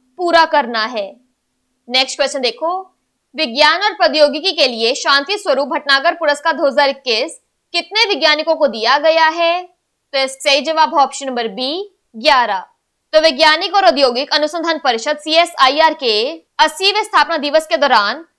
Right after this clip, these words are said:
साइंस एंड टेक्नोलॉजी के लिए शांति स्वरूप भटनागर पुरस्कार दो हज़ार इक्कीस की घोषणा की गई। सीएसआईआर हर साल फ़ोर्टी फ़ाइव वर्ष से कम आयु के वैज्ञानिकों को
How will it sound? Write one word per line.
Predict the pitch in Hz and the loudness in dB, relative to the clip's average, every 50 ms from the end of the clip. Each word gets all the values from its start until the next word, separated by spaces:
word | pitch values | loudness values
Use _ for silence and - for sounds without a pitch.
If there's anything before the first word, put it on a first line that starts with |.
| _ | _
साइंस | - - - 311 294 311 349 359 | -6 0 2 2 2 2 0 -2
एंड | 440 440 392 | -4 -2 -2
टेक्नोलॉजी | 403 381 359 302 269 262 262 240 320 339 | -2 -2 0 2 2 2 2 0 -2 -2
के | 302 269 | 0 0
लिए | 247 | 0
शांति | 277 - 302 269 269 262 370 370 | 2 2 2 0 0 0 -4 -4
स्वरूप | - 370 285 233 240 262 | -2 0 0 0 0 0
भटनागर | 302 285 294 294 277 269 269 339 - | 0 -2 0 2 2 2 2 2 0
पुरस्कार | 320 330 262 262 262 - 302 285 | 0 0 -2 -2 -2 -2 -2 0
दो | 247 302 | 0 0
हज़ार | 277 262 294 285 285 | 2 4 4 2 2
इक्कीस | 277 - 381 349 | 0 -6 -8 -6
की | - 302 | -6 -4
घोषणा | 240 277 254 262 - 277 262 | -2 -2 -2 -2 -2 -6 -8
की | 254 254 247 240 240 240 | -8 -8 -10 -10 -8 -4
गई। | 220 302 302 320 330 339 349 349 339 _ _ _ _ _ _ _ _ _ - | 0 2 2 2 2 -2 -8 -10 -14 _ _ _ _ _ _ _ _ _ -16
सीएसआईआर | - - 320 320 359 381 415 392 - 302 285 285 311 349 359 | -10 -4 0 2 4 4 2 2 2 2 2 2 2 0 -2
हर | 349 - 330 339 339 | 0 0 0 0 0
साल | - - 262 233 | 0 0 0 0
फ़ोर्टी | 254 - 302 302 330 311 | 2 2 0 0 0 2
फ़ाइव | 320 320 320 349 269 | 2 2 2 2 2
वर्ष | 247 285 320 330 320 | 2 2 2 2 0
से | - 277 240 240 | -2 -4 -4 -2
कम | 240 311 320 320 - | 0 0 0 0 2
आयु | - 262 285 311 | 2 2 2 0
के | 311 359 | -2 -4
वैज्ञानिकों | 311 311 240 254 262 247 254 262 330 320 311 | -4 -2 0 0 0 0 -2 -2 0 0 0
को | 311 262 233 226 226 294 - - | 0 0 0 0 0 -2 -6 -10